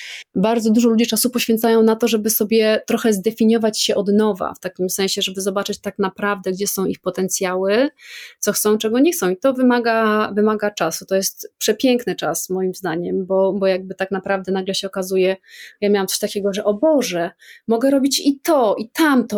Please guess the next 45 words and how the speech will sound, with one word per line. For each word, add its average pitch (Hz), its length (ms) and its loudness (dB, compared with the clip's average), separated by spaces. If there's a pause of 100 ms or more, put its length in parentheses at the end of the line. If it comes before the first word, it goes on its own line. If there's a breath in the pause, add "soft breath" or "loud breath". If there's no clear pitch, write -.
i 254 120 -6
to, 277 360 2
i 214 140 -6
to. 240 380 2
I 214 140 2 (120)
<laughs> 269 80 2
zaczyna 254 380 2
się, 302 140 0
wiesz, 254 240 2
taki, 247 380 -6 (360 loud breath)
e, - 160 2
urodzaj, 269 600 4
e, 226 300 4
urodzaj 247 480 4
różnych 240 380 2
pomysłów, 214 680 0
które, 208 480 2
mm, 208 540 4
które, 214 300 0 (500)
e, 196 400 2 (400 loud breath)
jedne 208 180 4
są 214 160 2
lepsze, 214 400 2
inne 208 300 4
gorsze, 196 520 0
ale 208 200 2
jest 220 140 0
to - 80 -2
absolutnie 233 720 2 (180)
piękny 226 280 0
czas, 208 500 0
e, 196 160 2
takiego 202 320 -4
doświadczenia. 196 460 -4
Natomiast 220 280 2
ja 247 60 2
wychodząc 233 420 0
stamtąd 220 320 0
nie 285 80 4
miałam 480 160 4
takiego 254 200 0
pomysłu, 202 400 0
że 185 80 2
no 190 120 -4
dobra, 320 240 2